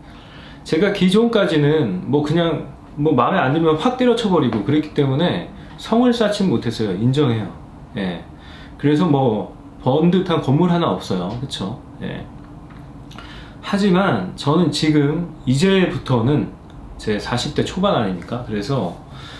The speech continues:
결혼도 했고, 어, 지금은 굉장히 안정적이고, 예, 음, 성을 쌓는 기분으로, 예, 모든 사업에 임하고 있습니다.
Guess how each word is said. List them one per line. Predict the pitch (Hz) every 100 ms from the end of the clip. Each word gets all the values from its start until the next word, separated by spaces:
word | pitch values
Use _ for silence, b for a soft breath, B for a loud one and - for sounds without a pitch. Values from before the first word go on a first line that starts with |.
| B B -
결혼도 | 131 156 143 147
했고, | 180 123 104 127 - - -
어, | - - - - - - -
지금은 | - 123 143 160
굉장히 | 156 127 151 147 110 123 - -
안정적이고, | 107 135 160 143 117 101 110 127 107 - - - - -
예, | 98 92 - - - - B B B B B - - 110
음, | 110 110 107 104 - B B
성을 | - 214 233
쌓는 | 233 226 196 190
기분으로, | - 123 135 127 113 113 165 - - - -
예, | 107
모든 | 120 151 156
사업에 | 151 190 180 139
임하고 | 107 123 101
있습니다. | 87 92 90 -